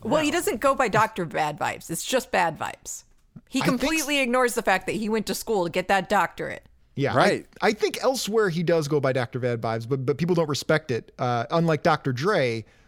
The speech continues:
Speaker 2: who doesn't have a doctorate, but people still respect him enough to
Speaker 3: I
Speaker 2: call him
Speaker 3: think they
Speaker 2: doctor.
Speaker 3: gave him one. I'm, I think they
Speaker 2: I'm
Speaker 3: did.
Speaker 2: pretty sure they didn't because I believe I talked, I believe I researched it for my Shaq book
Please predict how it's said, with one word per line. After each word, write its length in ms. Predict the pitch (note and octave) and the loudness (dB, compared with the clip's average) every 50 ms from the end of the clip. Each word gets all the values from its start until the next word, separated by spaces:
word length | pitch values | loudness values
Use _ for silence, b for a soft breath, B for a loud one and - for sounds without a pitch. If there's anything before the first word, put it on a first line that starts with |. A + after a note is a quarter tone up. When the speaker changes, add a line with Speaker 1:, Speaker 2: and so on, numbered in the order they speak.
| b b b | b b b
Speaker 2:
who 140 | - E3+ D3+ | 0 0 2
doesn't 240 | D3 F3+ F#3 E3 F3+ | 4 2 2 2 0
have 100 | E3 C#3+ | 0 0
a 40 | C#3 | 2
doctorate, 380 | D#3 D#3 D#3+ D3 - C#3+ C3 | 2 2 2 2 0 -2 -2
but 120 | - B2+ - | -2 -4 -4
people 260 | - D3 C#3 C3 A#2 | -4 -4 -4 -4 -4
still 340 | - - - - E3+ D#3 C#3 | -4 -4 -2 0 0 0 0
respect 340 | B2+ A#2+ - - C#3+ C3+ - | 0 -2 -2 -2 -2 -2 -2
him 60 | B2+ | -4
enough 140 | A#2+ A#2+ A#2 | -4 -4 -6
to 60 | - A#2 G2+ | -8 -8 -6
Speaker 3:
I 40 | G2+ | -2
Speaker 2:
call 120 | C3+ B2+ | 0 0
him 60 | B2+ C3 | 0 0
Speaker 3:
think 100 | C3 - | 0 2
they 60 | - D3 D3+ | 2 2 2
Speaker 2:
doctor. 0 | |
Speaker 3:
gave 320 | C3+ C#3+ E3+ F3 F#3 F#3+ F3 | 2 2 2 2 2 2 2
him 160 | E3+ D#3 D3 | 2 2 2
one. 320 | C#3 C#3 C#3 C#3 C#3 C3+ - - - | 2 2 2 2 0 -2 -6 -10 -8
I'm, 220 | A2 A2+ G#2+ F#2+ - | -6 -6 -6 -4 -4
I 140 | A2+ G#2+ G#2+ | -4 -4 -4
think 320 | G2 - A#2+ A#2 A#2 G#2 | -2 -2 -2 -2 0 0
they 140 | - C#3 C#3+ C#3+ | 2 0 2 2
Speaker 2:
I'm 200 | D3+ C#3+ F#3 F3 | 2 2 4 2
Speaker 3:
did. 80 | D3+ C#3 | 2 0
Speaker 2:
pretty 180 | G3 A#3+ A#3+ | 0 -2 -2
sure 180 | G#3 - A#3 A3+ | -2 -2 0 0
they 120 | G#3+ G3+ | 0 0
didn't 360 | D#3+ C3 F#3 G#3 G#3 G#3+ G3 | 0 0 -2 -2 -2 -2 -4
because 300 | E3 D3+ - E3 D3+ C#3 | -6 -2 0 0 0 2
I 60 | D3 C3+ | 0 0
believe 420 | B2 C3+ C3 C3+ E3 F#3+ G3 F3 | 0 0 0 0 0 -2 0 0
I 80 | E3+ D3+ | 0 0
talked, 340 | - - E3 D#3+ - - - C3+ | 2 0 0 0 0 -2 -2 0
I 80 | C#3+ | 0
believe 240 | C#3 B2 G3+ B3 B3 | 0 0 -2 0 2
I 60 | B3 | 2
researched 480 | G3+ F#3 G#3+ G3+ - G3+ F3+ - - F#3 | 2 2 0 0 0 -2 -2 0 0 -2
it 100 | F3 - | -2 0
for 120 | - E3 D#3+ | -2 0 2
my 100 | D3+ C3+ | 2 2
Shaq 460 | - - - G#3+ A3 B3 - - - | 2 0 0 0 0 0 -2 -2 -2
book 340 | C#3 B2 A#2 - - - | -2 -2 -2 -2 -8 -14